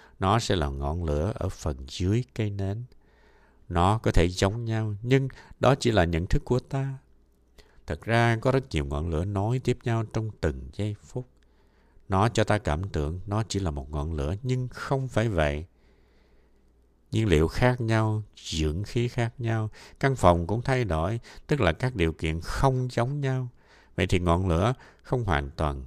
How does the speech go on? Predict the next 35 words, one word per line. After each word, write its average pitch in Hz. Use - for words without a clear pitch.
giống 113
khi -
trước. 123
Không 127
cần 78
nhiều 78
thời 80
gian 113
để 104
ngọn 92
lửa 90
thay 117
đổi, 92
vì 95
chỉ 107
trong 127
một 90
giây 135
đồng 87
hồ 80
trước, 131
phần 80
trên 127
ngọn 92
nến 123
đã 117
được 85
dưỡng 87
khí 123
và 92
chất -
sáp -
nuôi 117
dưỡng 85
rồi. 73